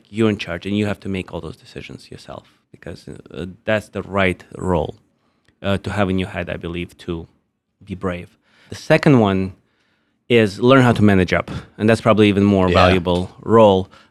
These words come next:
Speaker 1: uh, and this, not even role, a more valuable, um,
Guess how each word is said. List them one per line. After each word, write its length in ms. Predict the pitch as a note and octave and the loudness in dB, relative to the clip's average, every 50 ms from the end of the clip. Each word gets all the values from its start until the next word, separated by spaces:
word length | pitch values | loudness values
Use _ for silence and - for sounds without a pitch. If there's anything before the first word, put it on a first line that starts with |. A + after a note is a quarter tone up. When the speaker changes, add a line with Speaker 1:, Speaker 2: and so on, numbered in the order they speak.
| _ _ | _ _
Speaker 1:
uh, 280 | G#2 G2+ G2 G2 F#2+ D2+ | 0 2 2 4 4 2
and 120 | A2 A2 F#2+ | 2 2 0
this, 220 | G2 G#2 - - | -2 -4 -6 -8
not 340 | - D#2+ G2+ G#2+ A2+ A2 G#2 | -8 -6 -2 0 2 2 2
even 220 | F#2+ F2 F#2 F2 | 0 -2 -4 -4
role, 280 | F2+ F2+ F2 F2 F2+ F2+ | -4 -4 -4 -6 -6 -6
a 160 | - G2 G2 | -4 -4 -4
more 320 | F#2+ G#2 G#2+ G#2+ G#2 G2 | 0 2 4 4 4 4
valuable, 500 | F2 G#2 G2 G2 G2 G2 F2+ F2 F#2 F2+ F#2 - - | 4 4 4 4 4 2 0 0 -2 -2 -2 -4 -4
um, 580 | F#2 F#2 F#2 F2+ F2 F2 F2+ F2+ F#2+ F#2+ - | -4 -4 -4 -6 -8 -10 -12 -14 -16 -16 -18